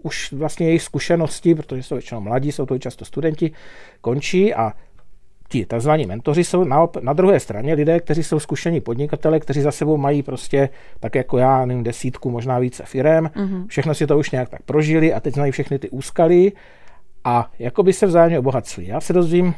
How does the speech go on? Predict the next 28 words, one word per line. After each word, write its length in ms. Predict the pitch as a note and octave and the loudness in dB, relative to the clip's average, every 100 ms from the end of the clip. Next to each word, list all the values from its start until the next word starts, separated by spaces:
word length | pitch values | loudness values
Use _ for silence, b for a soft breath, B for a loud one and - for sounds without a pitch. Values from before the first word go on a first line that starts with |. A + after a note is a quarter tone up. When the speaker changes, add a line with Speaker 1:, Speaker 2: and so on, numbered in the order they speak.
| - | -2
Speaker 1:
něco 260 | C3+ - | -2 0
o 40 | C#3 | 0
tom 180 | D3+ D3 | 2 0
jejich 220 | G2+ F#2+ | -2 -2
nápadu, 540 | B2 C#3+ E3 F3 F3+ | -2 2 4 6 4
který 260 | F3 - C#3 | 2 0 -2
mě 120 | F#2+ | -2
obohatí, 440 | A#2 D3 D#3 E3+ | -2 -2 0 -2
který 240 | D#3+ - C3 | -4 -2 -2
je 80 | A2 | 0
zajímavý 460 | C3 C#3+ D3 D3+ | 2 2 2 0
a 60 | - | 0
teď 180 | D3+ C#3+ | -2 0
jim 120 | F3 | 0
to 100 | F3+ | 2
trošku 480 | C#3+ D3 - E3+ E3 b b b b b | 2 0 4 4 4 b b b b b
jakoby, 580 | - A#2+ E3+ D#3 E3 E3 - - | -6 -2 2 4 4 4 0 -10
Speaker 2:
Tu 100 | - | -4
re-, 180 | G3 F#3 - | -2 -2 -2
Speaker 1:
eh, 100 | G#3 | 2
Speaker 2:
reálnou 440 | G3 G3 G3 G3+ | 4 6 4 4
Speaker 1:
vracím, 340 | G3 D#3+ - G#3 | 4 4 4 4
Speaker 2:
stránku. 260 | F#3 F3+ | 4 2
Speaker 1:
malinko 360 | A2 D3+ F3+ F3 | 0 2 4 6
je 80 | F#3 | 6
vracím 360 | F3 E3+ D#3+ | 6 4 2
do 120 | B2 A#2 | 0 2
reality, 600 | D3+ F#3 F#3 - F#3+ | 4 6 4 6 6